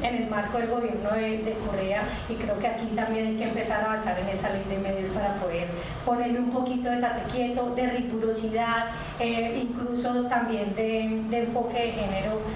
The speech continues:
a estos temas que, que pueden ayudar. Yo insisto, los medios de comunicación tienen mucho poder. No es mentira cuando dicen que es el cuarto o quinto poder, no me acuerdo ya ni cuál, pero que tienen mucho poder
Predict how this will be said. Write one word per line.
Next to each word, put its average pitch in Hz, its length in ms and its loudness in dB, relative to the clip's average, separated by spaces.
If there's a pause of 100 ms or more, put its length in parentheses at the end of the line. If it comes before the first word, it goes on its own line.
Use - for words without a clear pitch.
(140)
a 202 160 2
estos 208 260 -4
temas 208 360 0
que, 214 320 -2 (140)
que 220 60 -2 (120)
pueden 185 280 0 (320)
ayudar. 240 500 2
Yo 226 80 0
insisto, 240 460 0
los 208 120 -2
medios 208 160 0
de 240 80 0
comunicación 247 480 -2
tienen 220 300 0
mucho 277 300 0
poder. 214 300 0 (960)
No 254 120 4
es 254 300 0
mentira 262 580 2
cuando 269 220 2
dicen 226 180 -2
que 262 100 0
es 240 80 -2
el 240 100 0
cuarto 254 480 2
o 254 120 -2
quinto 226 300 0
poder, 202 320 0
no 190 60 -2
me 185 80 0
acuerdo 196 340 0
ya 202 100 2
ni 208 100 0
cuál, 202 180 0 (360)
pero 233 140 0
que 240 100 -2
tienen 240 320 0
mucho 277 300 0
poder 208 460 0